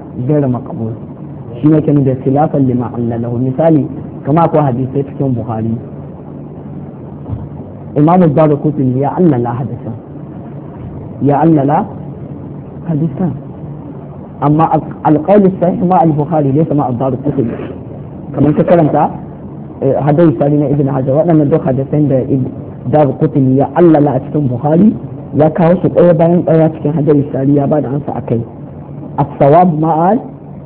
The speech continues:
al-Bukhari. Misali, lokacin da Imam Buhari ya ƙara rubuta littafin sa, Sahih Bukhari,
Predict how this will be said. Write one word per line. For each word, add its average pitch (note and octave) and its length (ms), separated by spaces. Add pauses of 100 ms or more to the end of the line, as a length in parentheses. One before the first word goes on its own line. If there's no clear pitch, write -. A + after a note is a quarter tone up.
(100)
al-Bukhari. B2 720 (300)
Misali, D#3 400 (160)
lokacin F3+ 340
da D#3 80
Imam D3+ 340
Buhari C3 240
ya C#3 60
ƙara C#3+ 240
rubuta A#2+ 340
littafin B2 580
sa, A2+ 100 (1000)
Sahih B2 260
Bukhari, A2+ 400